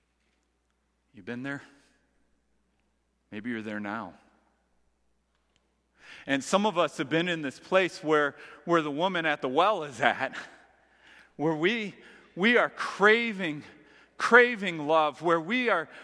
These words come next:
we are desperate for some sense of security, someone to,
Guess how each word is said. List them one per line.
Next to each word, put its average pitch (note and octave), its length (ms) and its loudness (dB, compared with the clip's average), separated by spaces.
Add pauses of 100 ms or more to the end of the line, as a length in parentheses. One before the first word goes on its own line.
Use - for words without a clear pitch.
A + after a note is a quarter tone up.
(120)
we A3+ 160 4
are F3+ 140 4
desperate F#3 800 4
for F3+ 160 -4
some A3+ 300 0
sense G3+ 320 -2
of F3 100 -4
security, G#3 580 -2
someone B3 540 2
to, F3+ 240 0